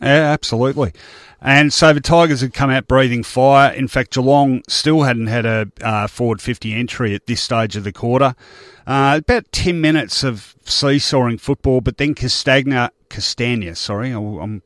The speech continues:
gonna make sure I get that right, uh, after a, uh, unfortunate turnover from Myers. And one thing that was becoming apparent to me at this stage already was that Richmond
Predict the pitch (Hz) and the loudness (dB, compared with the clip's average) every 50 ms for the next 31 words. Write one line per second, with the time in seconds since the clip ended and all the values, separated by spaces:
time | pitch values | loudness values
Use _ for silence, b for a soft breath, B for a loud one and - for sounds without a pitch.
0 | _ _ - 117 110 98 101 101 95 - - 107 95 95 87 95 90 - 104 101 | _ _ -10 -8 -6 -6 -6 -8 -8 -8 -8 -6 -6 -6 -8 -10 -8 -6 -6 -6
1 | - - 113 117 117 113 - B B B B B B B B B 123 127 127 127 | -4 -2 0 0 0 0 -2 B B B B B B B B B 2 4 4 4
2 | 131 101 131 135 127 - - 131 123 123 123 113 - _ - - 123 117 113 117 | 4 2 2 0 0 0 0 0 0 0 0 -2 -6 _ -8 -4 -4 -2 -2 -4
3 | - - 143 143 - - 180 202 - - 208 165 110 - - - 147 135 135 139 | -4 -4 -6 -6 -2 0 0 0 0 0 -4 -4 -6 -6 -4 -2 0 0 2 0
4 | 135 127 113 117 110 - - 110 107 110 117 131 131 117 110 110 - - B B | 0 0 0 -2 -4 -6 -6 -6 -4 -2 0 0 0 0 0 -2 -6 -10 B B
5 | B B B - 143 185 214 214 240 226 233 202 - 139 - - - 117 - 135 | B B B -2 0 0 0 -2 -4 -6 -6 -6 -6 -6 -6 -4 -6 -4 -4 -2
6 | 131 123 117 110 - - 123 123 123 - - - 123 117 120 120 117 110 82 - | -2 -2 -2 -2 -2 0 0 0 -2 -4 -6 -4 -2 -2 -2 -2 -2 -6 -8 -8
7 | 107 - - - 120 110 110 104 - 107 104 107 117 120 113 104 98 98 b b | -8 -6 -4 -4 -2 -2 -2 -2 -4 -4 -2 0 0 0 0 -2 -6 -8 b b
8 | b b b b b b 107 120 113 - 147 127 135 165 165 - - 165 143 123 | b b b b b b -4 -2 -2 -2 -2 0 0 -2 0 0 2 2 2 2
9 | 113 | 0